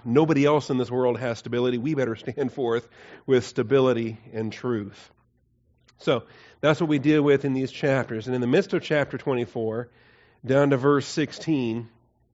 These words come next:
"From the ends of the earth we hear songs, 'Glory to the righteous one.'" And of course, we know our Savior.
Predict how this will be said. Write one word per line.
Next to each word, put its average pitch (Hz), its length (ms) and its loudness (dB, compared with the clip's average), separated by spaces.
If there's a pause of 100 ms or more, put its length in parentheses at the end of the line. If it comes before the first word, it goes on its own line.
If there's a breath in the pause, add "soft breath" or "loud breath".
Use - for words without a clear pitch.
(1000)
"From 143 140 4
the 135 160 4
ends 185 300 4
of 185 100 4
the 160 140 6
earth 165 240 2
we 160 120 -2
hear 147 180 -2
songs, 117 640 -2 (380 soft breath)
'Glory 175 480 6
to 156 580 4 (240 loud breath)
the 135 200 4
righteous 139 500 0
one.'" 113 400 4
And - 20 -6
of 110 120 -10
course, 120 280 -4
we 117 120 -6
know 120 260 -4 (340 soft breath)
our 117 140 -4
Savior. 117 560 -2